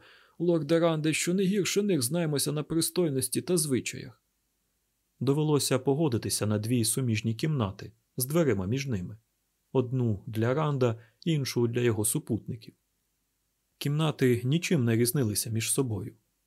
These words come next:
крім того, що одна з них мала два ліжка. Одне звичайне, а інше відповідних для Огіра габаритів.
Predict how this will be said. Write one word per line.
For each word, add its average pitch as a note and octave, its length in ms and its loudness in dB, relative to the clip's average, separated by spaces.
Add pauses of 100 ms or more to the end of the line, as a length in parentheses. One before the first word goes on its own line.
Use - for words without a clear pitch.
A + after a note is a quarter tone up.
(120)
крім B2 240 2
того, A#2 360 2
що B2+ 200 0
одна C3+ 280 2
з A#2 80 0
них A2+ 260 0
мала A2+ 400 2
два C3 240 0
ліжка. - 400 -4 (420)
Одне A2+ 360 0
звичайне, B2 720 0 (220)
а C#3 100 0
інше D3 540 0
відповідних C#3+ 680 -2
для A2+ 160 0
Огіра A#2 400 0
габаритів. B2+ 640 -4